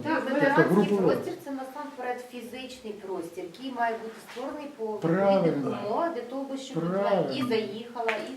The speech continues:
Speaker 3: і візочку. Це
Speaker 2: Правильно.
Speaker 3: треба
Speaker 2: В
Speaker 3: створити
Speaker 2: даному
Speaker 3: такі
Speaker 2: випадку, е, даний
Speaker 3: затверджене
Speaker 2: простір
Speaker 3: положення
Speaker 2: буде
Speaker 3: про створення,
Speaker 2: даний,
Speaker 3: так?
Speaker 2: так, даний простір буде створений на базі тут нашого, е,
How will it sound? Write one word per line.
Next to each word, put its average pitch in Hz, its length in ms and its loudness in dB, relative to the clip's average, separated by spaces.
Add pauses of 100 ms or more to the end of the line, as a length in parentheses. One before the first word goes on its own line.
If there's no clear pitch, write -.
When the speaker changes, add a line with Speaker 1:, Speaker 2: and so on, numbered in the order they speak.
Speaker 3:
і 220 60 -12
візочку. 214 420 -6
Це 165 80 -2
Speaker 2:
Правильно. 208 380 2
Speaker 3:
треба 170 200 0
Speaker 2:
В 156 140 -2
Speaker 3:
створити - 220 0
Speaker 2:
даному 226 340 8
Speaker 3:
такі 190 80 4
Speaker 2:
випадку, 196 400 0
е, 147 340 4
даний 180 320 2
Speaker 3:
затверджене 170 200 4
Speaker 2:
простір 180 220 4
Speaker 3:
положення 202 380 6
Speaker 2:
буде 175 120 4
Speaker 3:
про - 80 -2
створення, 170 720 -4
Speaker 2:
даний, 190 300 4
Speaker 3:
так? 143 100 -2
Speaker 2:
так, 120 120 -4 (160)
даний 214 260 2
простір 190 420 -4
буде 156 220 -2
створений 147 600 2
на 131 60 -4
базі 143 320 0 (340)
тут 123 160 -12
нашого, 131 340 -10 (640)
е, 127 40 -10